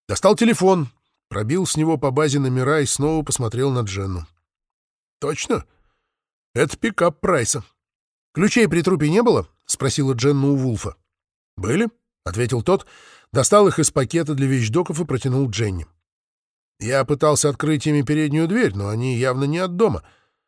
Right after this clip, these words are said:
У вас есть перчатки?" Дженна достала из кармана две пары и одну отдала Кейну.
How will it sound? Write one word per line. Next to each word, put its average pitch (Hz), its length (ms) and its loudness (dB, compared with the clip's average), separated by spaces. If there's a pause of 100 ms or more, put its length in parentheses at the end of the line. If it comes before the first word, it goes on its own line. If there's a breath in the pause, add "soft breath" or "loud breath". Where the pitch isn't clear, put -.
(500)
У - 60 -6
вас 127 200 0
есть 214 160 -2
перчатки?" - 480 -4 (920)
Дженна 151 300 -4
достала 156 400 2
из 131 80 -2
кармана 139 420 0
две 117 200 0
пары 147 300 2
и 117 40 2
одну 110 300 0
отдала 110 380 -2
Кейну. 87 380 -8